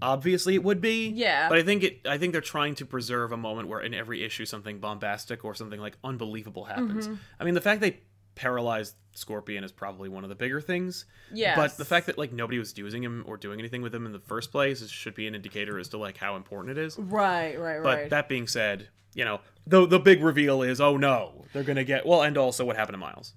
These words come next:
Speaker 2: Right. And, like, honestly, what's funny is, though, is the Miles thing, like, I'm sh-, like, they can do whatever they want, obviously, but
Speaker 1: Yeah.
Speaker 2: I'm just like, "But you're not going to."
Speaker 1: No.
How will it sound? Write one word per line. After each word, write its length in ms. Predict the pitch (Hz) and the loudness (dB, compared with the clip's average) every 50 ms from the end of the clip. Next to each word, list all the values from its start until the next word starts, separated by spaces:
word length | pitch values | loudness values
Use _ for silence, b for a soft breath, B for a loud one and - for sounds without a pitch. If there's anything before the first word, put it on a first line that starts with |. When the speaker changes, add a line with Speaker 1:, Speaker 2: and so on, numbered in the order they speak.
| - | -10
Speaker 2:
Right. 460 | - 262 320 294 247 196 170 165 143 - | -2 4 6 8 8 8 6 4 0 -2
And, 140 | - - - - | -4 -4 -2 0
like, 180 | - 254 254 - | -2 -2 -2 0
honestly, 340 | - 277 320 349 - 302 233 | -2 -2 -2 -2 -4 -6 -6
what's 160 | 233 254 - | -6 -6 -6
funny 180 | - 320 330 320 | -6 -6 -4 -4
is, 80 | 277 | -6
though, 160 | 226 233 208 196 | -6 -6 -6 -6
is 80 | 196 | -6
the 80 | 190 202 | -6 -6
Miles 480 | 196 196 202 208 233 269 302 294 - - | -4 -2 -2 -2 -2 -2 -2 -4 -6 -6
thing, 440 | - 208 185 185 180 180 170 147 - _ _ _ _ _ _ _ - | -6 -6 -6 -6 -8 -10 -14 -16 -18 _ _ _ _ _ _ _ -6
like, 200 | 196 190 190 - | -6 -6 -4 -2
I'm 120 | - 247 269 | -2 -2 -2
sh-, 180 | - - - 240 | -2 -6 -6 -4
like, 160 | 240 233 233 | -4 -4 -4
they 100 | 330 339 | -4 -6
can 80 | 339 311 | -4 -4
do 80 | 311 | -4
whatever 160 | 269 240 208 | -4 -4 -2
they 100 | 196 180 165 | -2 -4 -4
want, 340 | 160 156 143 147 143 - - | -6 -8 -8 -8 -8 -6 -6
obviously, 500 | 151 147 143 156 170 160 - 214 202 196 | -8 -8 -8 -8 -10 -10 -10 -10 -10 -8
but 160 | - 196 226 | -4 2 4
Speaker 1:
Yeah. 80 | 247 | 4
Speaker 2:
I'm 80 | - - | 4 4
just 140 | 220 202 214 | 0 -6 -6
like, 280 | 220 202 - - - | -8 -8 -8 -14 -10
"But 140 | - 240 - | -4 -4 -2
you're 80 | 294 330 | 0 0
not 220 | 381 381 269 196 | 0 0 -2 -2
going 480 | - 220 233 247 254 226 190 170 156 160 | 0 0 2 2 0 -2 -4 -8 -12 -12
to." 240 | - 185 139 87 90 | -10 -8 -8 -2 4
Speaker 1:
No. 160 | 220 - - | 6 6 6